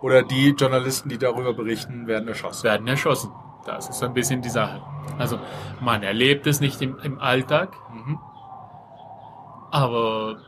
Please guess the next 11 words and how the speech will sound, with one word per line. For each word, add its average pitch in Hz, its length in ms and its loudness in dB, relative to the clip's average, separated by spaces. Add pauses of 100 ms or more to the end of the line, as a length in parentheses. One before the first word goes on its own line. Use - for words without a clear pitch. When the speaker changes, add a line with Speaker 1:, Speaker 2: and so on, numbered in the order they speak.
(440)
Speaker 2:
diese 127 200 0
schlimmen 127 340 0
Sachen, 127 220 2
über 123 240 -2
die 160 200 -6
man 151 300 0
hört, 151 280 0 (640)
passieren 143 480 0
tatsächlich. 107 500 -8 (840)
Ja. 113 120 -6
Speaker 1:
Ja. 165 200 -4